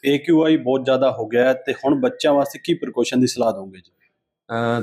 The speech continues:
Speaker 2: ਜਿਵੇਂ ਕਿ ਆਪਾਂ ਨੂੰ ਪਤਾ ਹੈ, ਕਿਉਂਕਿ ਤੁਸੀਂ ਮੀਡ-, as a media ਲੋਕਾਂ ਨੂੰ ਬਹੁਤ ਅਵੇਅਰ ਕਰ ਰਹੇ ਹੋ ਔਰ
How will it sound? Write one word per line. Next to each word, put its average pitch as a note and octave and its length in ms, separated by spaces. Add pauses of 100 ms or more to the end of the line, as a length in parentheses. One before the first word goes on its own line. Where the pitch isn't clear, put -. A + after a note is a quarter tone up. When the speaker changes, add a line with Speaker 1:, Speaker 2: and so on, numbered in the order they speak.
Speaker 2:
ਜਿਵੇਂ B2+ 280
ਕਿ C#3 320
ਆਪਾਂ B2 200
ਨੂੰ A#2 120
ਪਤਾ A#2+ 260
ਹੈ, A#2+ 80
ਕਿਉਂਕਿ A2+ 340
ਤੁਸੀਂ A#2+ 400
ਮੀਡ-, A#2+ 320
as A#2+ 120
a A#2 60
media A#2+ 380 (360)
ਲੋਕਾਂ A2 260
ਨੂੰ A2+ 100
ਬਹੁਤ B2+ 220 (100)
ਅਵੇਅਰ B2 180
ਕਰ A2+ 160
ਰਹੇ F2+ 140
ਹੋ E2 60 (580)
ਔਰ D3 80